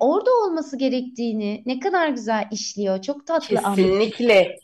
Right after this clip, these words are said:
Speaker 2: Kesinlikle. Ee,
Speaker 1: Hiç
Speaker 2: bence,
Speaker 1: kötüleme.
Speaker 2: ki tabii ki. Bence özellikle bu noktada da, e, örnek bir kitap, ebeveynler için örnek bir kitap olduğunu düşünüyorum.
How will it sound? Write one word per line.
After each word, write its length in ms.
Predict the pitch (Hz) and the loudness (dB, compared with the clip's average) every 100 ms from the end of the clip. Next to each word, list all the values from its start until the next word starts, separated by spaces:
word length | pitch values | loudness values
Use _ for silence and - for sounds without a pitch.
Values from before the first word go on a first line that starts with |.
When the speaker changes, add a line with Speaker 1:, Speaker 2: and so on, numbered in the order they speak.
| _ _ | _ _
Speaker 2:
Kesinlikle. 1000 | - 208 190 - 214 269 240 226 185 - - - - | 0 0 0 2 4 4 2 4 4 2 -6 -10 -2
Ee, 240 | 196 190 175 | 2 4 2
Speaker 1:
Hiç 100 | - 175 | 0 0
Speaker 2:
bence, 400 | 208 277 269 240 | 2 4 4 2
Speaker 1:
kötüleme. 200 | 254 311 - _ _ _ _ _ _ 285 | 0 -2 -6 _ _ _ _ _ _ -6
Speaker 2:
ki 120 | 277 | -2
tabii 280 | 302 285 202 | 0 -2 -4
ki. 180 | 214 185 | -2 2
Bence 440 | 214 240 285 302 208 - | 4 2 0 -4 -6 -10
özellikle 680 | - 202 214 226 330 - 320 | -6 0 2 2 0 -2 -2
bu 100 | 254 | 0
noktada 580 | 240 220 - 214 190 175 | 0 -2 -4 -4 -2 0
da, 220 | 202 185 - - | 2 2 0 -4
e, 220 | 170 160 135 - - | -2 -2 -4 -10 -4
örnek 320 | 190 247 - | -4 -4 -2
bir 140 | 330 - | -4 -4
kitap, 360 | - 330 - | 0 0 2
ebeveynler 520 | 220 214 220 214 226 | 2 4 4 2 0
için 220 | 220 - 180 | -4 -6 -6
örnek 220 | 160 156 | -6 -8
bir 60 | _ | _
kitap 240 | - 175 | -8 0
olduğunu 360 | 160 147 147 151 | 0 0 -4 -4
düşünüyorum. 520 | - - - - | -6 -6 -4 -4